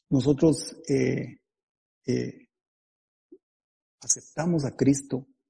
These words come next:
lo recibimos en nuestro corazón, pero eso no es significado de que no van a haber problemas en nuestra vida. Eh, vamos a pasar por nuestros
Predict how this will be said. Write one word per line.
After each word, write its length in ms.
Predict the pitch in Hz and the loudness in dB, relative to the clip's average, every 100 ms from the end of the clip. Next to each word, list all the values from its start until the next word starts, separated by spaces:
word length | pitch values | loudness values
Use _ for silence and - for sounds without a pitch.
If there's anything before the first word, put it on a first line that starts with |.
| _ | _
lo 120 | - 131 | 0 2
recibimos 560 | 127 123 117 143 143 | 2 2 2 2 2
en 140 | 135 113 | -2 -2
nuestro 320 | 123 - 123 | -4 -8 -8
corazón, 580 | 123 120 - 117 120 - _ _ - - - | -6 -6 -8 -10 -10 -12 _ _ -20 -4 4
pero 140 | 185 | 4
eso 100 | 180 | 6
no 160 | 202 190 | 6 6
es 120 | 180 | 6
significado 680 | 196 180 151 131 143 147 151 | 6 4 2 -2 -2 -2 -2
de 100 | 139 | -2
que 100 | 135 | -4
no 160 | 135 | -4
van 160 | 139 143 | -6 -8
a 20 | |
haber 200 | 143 139 | -8 -10
problemas 540 | - 123 123 123 120 | -8 -6 -6 -8 -12
en 120 | - - | -14 -14
nuestra 400 | - - 117 113 | -12 -6 -4 -2
vida. 340 | 120 123 - _ _ _ _ _ _ _ | -2 -4 -8 _ _ _ _ _ _ _
Eh, 380 | 131 123 117 - | 2 2 0 -4
vamos 300 | - 143 175 | -2 2 2
a 100 | 165 | 0
pasar 400 | - 101 - 190 - | -4 -6 -4 -4 0
por 160 | 131 | 0
nuestros 340 | 110 107 - | 0 -4 -4